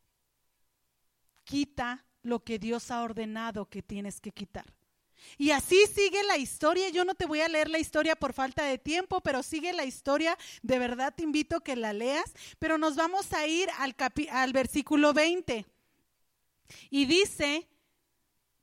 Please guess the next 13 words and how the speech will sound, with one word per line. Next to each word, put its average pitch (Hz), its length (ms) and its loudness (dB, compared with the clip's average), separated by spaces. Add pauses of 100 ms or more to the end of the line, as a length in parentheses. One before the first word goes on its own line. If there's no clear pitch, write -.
(440)
Acán 311 340 0
respondió, 349 840 2 (680)
"Es 381 400 -4
cier-", 392 340 -2 (720)
hermanos, 262 460 -16
pongan 320 380 -8
atención, 285 420 -18
lean, 302 460 -4
léanlo 359 400 -2
así 359 240 -4
apasionadamente 320 1000 0
esto, 254 240 -6
¿eh? 359 100 -2